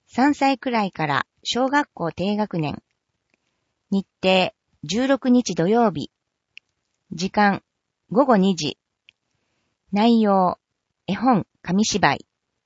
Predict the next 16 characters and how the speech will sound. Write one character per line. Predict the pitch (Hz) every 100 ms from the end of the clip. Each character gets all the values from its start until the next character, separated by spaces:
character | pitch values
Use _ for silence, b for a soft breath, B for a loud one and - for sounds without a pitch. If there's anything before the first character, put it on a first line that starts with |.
| _ _ _ _ _ _ _ _ _ _ _ _ _ _ _ _ _
お | 196
話 | 240 247 240 -
会、 | 175 160 - _ _ _ _ _
三 | - 262 285
歳 | 262 269
く | -
ら | 240 208
い |
か | -
ら | 160 151
小 | - 208
学 | 247 262 -
校 | 160
低 | 147 160 196
学 | 202 180
年。 | 143 -